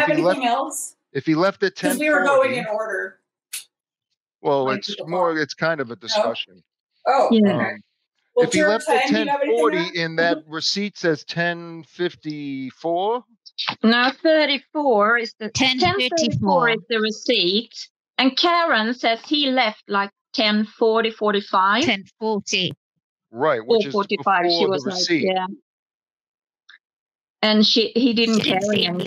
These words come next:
Speaker 3: anything.
Speaker 4: with any gas can.
Speaker 3: No.
Speaker 2: And where, where
Speaker 1: Well,
Speaker 2: did the receipt come from? It was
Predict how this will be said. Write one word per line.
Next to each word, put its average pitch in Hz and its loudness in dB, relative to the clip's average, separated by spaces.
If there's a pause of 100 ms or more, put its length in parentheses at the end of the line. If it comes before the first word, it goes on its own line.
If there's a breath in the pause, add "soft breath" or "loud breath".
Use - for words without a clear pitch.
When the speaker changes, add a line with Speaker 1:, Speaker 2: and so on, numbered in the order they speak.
(100)
Speaker 3:
anything. 180 -4
Speaker 4:
with 214 2
any 175 -8
gas - -8
can. - -10 (480)
Speaker 3:
No. 214 2 (1200)
Speaker 2:
And 139 -8
where, 165 -2
where 247 0
Speaker 1:
Well, 247 2
Speaker 2:
did 175 -4
the 190 -2
receipt 175 -6
come 165 -4
from? 185 -10 (1120)
It 117 -4
was - -4